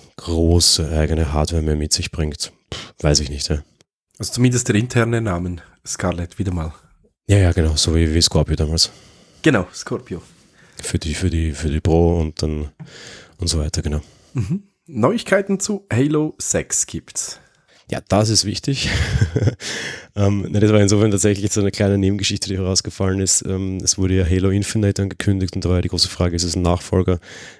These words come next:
Speaker 1: Mittlerweile klipp und klar bestätigt von einem Entwickler, ja, es ist der Nachfolger, es ist tatsächlich der sechste Teil von Halo und nicht irgendwie eine Nebengeschichte oder sonst irgendwas. Pff, gibt's auch nicht mehr viel mehr zum Sagen, leider.
Speaker 2: Mhm. Ein kleines Update gab's für alle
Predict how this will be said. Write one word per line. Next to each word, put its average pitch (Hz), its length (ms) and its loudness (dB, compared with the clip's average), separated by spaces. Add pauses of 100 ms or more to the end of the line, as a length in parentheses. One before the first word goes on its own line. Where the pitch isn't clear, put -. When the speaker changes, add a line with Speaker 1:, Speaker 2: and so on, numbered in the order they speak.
Speaker 1:
Mittlerweile 87 420 2
klipp - 200 -8
und 90 80 -2
klar 90 120 4
bestätigt 87 400 -2
von 90 280 2
einem 90 200 2
Entwickler, 87 500 -2
ja, 85 220 2
es 82 80 0
ist 85 140 -4
der 82 60 -2
Nachfolger, 78 540 -4
es 80 120 -2
ist - 140 -2
tatsächlich 82 340 -2
der - 140 -4
sechste - 240 -2
Teil 78 180 0
von 78 160 -4
Halo 92 300 6 (580)
und 78 180 -2
nicht 78 220 -2
irgendwie 78 160 0
eine 78 140 2
Nebengeschichte 80 560 0
oder 82 80 -2
sonst 78 260 -2
irgendwas. 87 460 -2 (340)
Pff, - 220 -16
gibt's - 180 -6
auch 90 80 -2
nicht 85 140 -6
mehr 90 100 -4
viel 98 140 -6
mehr 95 100 -2
zum 95 140 -6
Sagen, 92 240 -4
leider. 95 200 -4 (680)
Speaker 2:
Mhm. 104 380 -2 (760)
Ein 143 320 -2
kleines 175 340 2
Update 190 640 0
gab's - 340 0
für - 240 0
alle 135 300 0